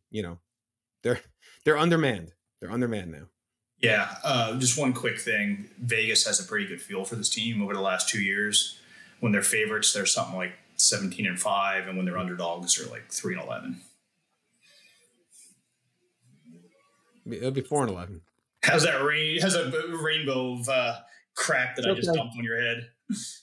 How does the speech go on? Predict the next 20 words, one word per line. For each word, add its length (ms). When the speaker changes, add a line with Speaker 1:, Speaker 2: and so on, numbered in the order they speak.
Speaker 1:
I 60
don't 100
know. 60
It, 200
it's, 220
you 100
know, 180
I, 260
I, 340
I'm 120
used 220
to 100
it. 200
I'm 260
usually 240
the 120
one 440
thinking, 340
you 100
know, 200